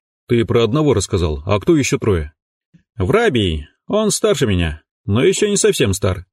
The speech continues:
Дети у него есть", уже по науке стал отвечать Клест. "Но маленькие совсем. Как мне видится из общения с ним, он сам метит в князья и довольно активно этого добивается.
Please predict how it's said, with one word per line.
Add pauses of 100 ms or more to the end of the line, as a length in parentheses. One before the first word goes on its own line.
(240)
Дети
у
него
есть", (320)
уже
по
науке
стал
отвечать
Клест. (360)
"Но
маленькие
совсем. (240)
Как
мне
видится
из
общения
с
ним, (260)
он
сам
метит
в
князья
и
довольно
активно
этого
добивается.